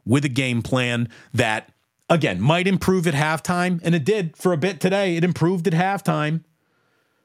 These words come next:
Um, Steve Wilks is not starting games well.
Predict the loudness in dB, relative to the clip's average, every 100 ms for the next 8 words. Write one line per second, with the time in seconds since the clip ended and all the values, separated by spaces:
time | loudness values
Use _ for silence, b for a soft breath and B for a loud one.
0 | _ 0 0 0 -2 -6 -14 _ -14 -6
1 | -2 0 2 0 -2 -8 -12 _ b b
2 | b b b b b b _ _ _ _
3 | _ _ _ -4 -2 0 -2 -2 -4 -8
4 | -6 -2 0 0 0 0 0 -2 0 -2
5 | -2 -6